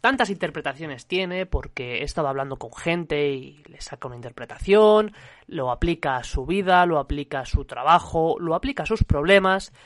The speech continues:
y creo que en definitiva el arte de la guerra trata de transmitirnos eso. No hay una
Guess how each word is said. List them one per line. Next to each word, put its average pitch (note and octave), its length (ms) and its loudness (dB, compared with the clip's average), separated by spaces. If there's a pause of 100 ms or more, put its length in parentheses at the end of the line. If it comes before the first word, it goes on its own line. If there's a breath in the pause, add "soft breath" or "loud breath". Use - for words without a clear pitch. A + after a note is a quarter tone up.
(340 loud breath)
y F3+ 100 -8
creo B3 180 4
que A#3+ 80 0
en G3+ 80 2
definitiva F3+ 640 0
el E3+ 80 -2
arte D#3+ 240 -4
de D#3 100 -2
la C3+ 120 -2
guerra D#3+ 480 2 (160)
trata D3 320 -2
de D3 80 0
transmitirnos C#3+ 760 -6
eso. - 400 -2 (140)
No D#3+ 240 -4
hay D#3 220 -2
una E3+ 260 -2